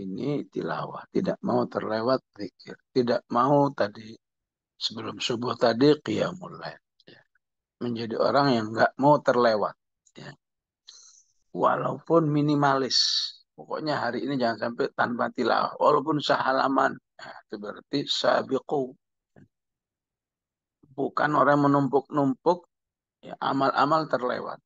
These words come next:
Hari ini nggak tilawah, besok nggak tilawah, sampai pekan depan nggak tilawah. Wah, ber-, jangan-jangan kamu itu ahlud dunia, ya. Karena ahlud dunia itu kehilangan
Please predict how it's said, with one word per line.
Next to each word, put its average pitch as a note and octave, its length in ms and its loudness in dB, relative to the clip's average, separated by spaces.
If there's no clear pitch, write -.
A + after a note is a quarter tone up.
Hari C#3+ 320 -2
ini D#3+ 160 2
nggak C#3 240 2
tilawah, G2 400 -4
besok D3+ 400 0
nggak - 160 0
tilawah, - 480 0
sampai F3 400 -2
pekan G3 320 0
depan G3 320 2
nggak - 240 -2
tilawah. E3+ 480 2
Wah, - 160 -16
ber-, - 240 -12
jangan-jangan D2 640 -8
kamu D#2 200 -8
itu - 80 -8
ahlud A#2 480 -6
dunia, - 480 -2
ya. C#3 240 -8
Karena C3+ 320 0
ahlud A2+ 240 2
dunia F#2+ 400 -2
itu D#3+ 480 2
kehilangan A2 880 2